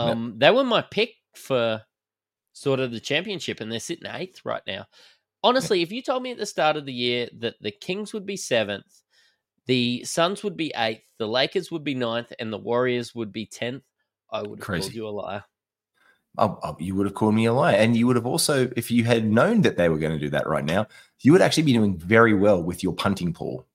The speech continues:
Speaker 2: Because if you've
Speaker 1: I
Speaker 2: taken
Speaker 1: mean,
Speaker 2: the unders or not
Speaker 1: Timberwolves wouldn't have been up there. The Thunder wouldn't have been
Speaker 2: <laughs>
Speaker 1: up there. Like, their
Speaker 2: Thunder
Speaker 1: first
Speaker 2: are on mine.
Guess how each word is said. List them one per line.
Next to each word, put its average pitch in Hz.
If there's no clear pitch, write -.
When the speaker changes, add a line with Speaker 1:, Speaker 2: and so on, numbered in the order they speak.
Speaker 2:
Because 98
if 98
you've 113
Speaker 1:
I -
Speaker 2:
taken 120
Speaker 1:
mean, -
Speaker 2:
the 92
unders 95
or 101
not 92
Speaker 1:
Timberwolves 151
wouldn't 127
have 117
been 92
up 104
there. 107
The 147
Thunder 139
wouldn't 139
have 123
been 107
Speaker 2:
<laughs> -
Speaker 1:
up -
there. 101
Like, 127
their 156
Speaker 2:
Thunder 185
Speaker 1:
first 311
Speaker 2:
are 240
on 123
mine. 143